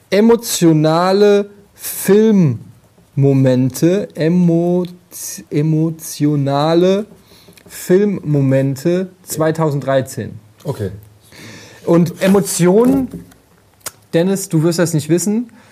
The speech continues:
Speaker 1: äh, können ja positiv und negativ sein. Also Filme, die bei euch positive oder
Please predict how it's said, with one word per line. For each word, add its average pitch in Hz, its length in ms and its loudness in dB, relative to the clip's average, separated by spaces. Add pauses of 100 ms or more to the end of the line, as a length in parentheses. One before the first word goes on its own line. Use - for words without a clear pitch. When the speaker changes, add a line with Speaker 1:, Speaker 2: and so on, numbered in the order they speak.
(240)
Speaker 1:
äh, 151 220 0
können 185 200 -2
ja 175 120 0
positiv 180 600 -4
und 151 160 -2
negativ 147 540 -2
sein. 113 260 -4
Also 143 420 0 (420)
Filme, 214 680 2 (380)
die 156 80 2
bei 156 160 0
euch 156 380 -2 (140)
positive 156 1000 -2 (440)
oder 165 340 0